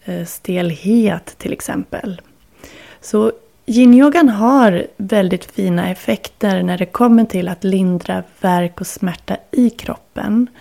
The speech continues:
Och om du inte vet vad yin-yoga är, så är det alltså en yogaform där vi utför lugna, djupgående stretchövningar. Och vi stannar i varje position en längre tid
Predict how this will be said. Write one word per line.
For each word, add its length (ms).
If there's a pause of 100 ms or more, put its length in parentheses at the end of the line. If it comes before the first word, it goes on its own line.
(460)
Och 300 (880)
om 160
du 100
inte 420 (300)
vet 360
vad 180
yin-yoga 500
är, 220
så 160
är 140
det 120
alltså 360 (640)
en 220
yogaform 720
där 120
vi 100
utför 580 (180)
lugna, 1080
djupgående 920
stretchövningar. 880
Och 140
vi 140
stannar 520
i 60
varje 280
position 800
en 360 (640)
längre 380
tid 520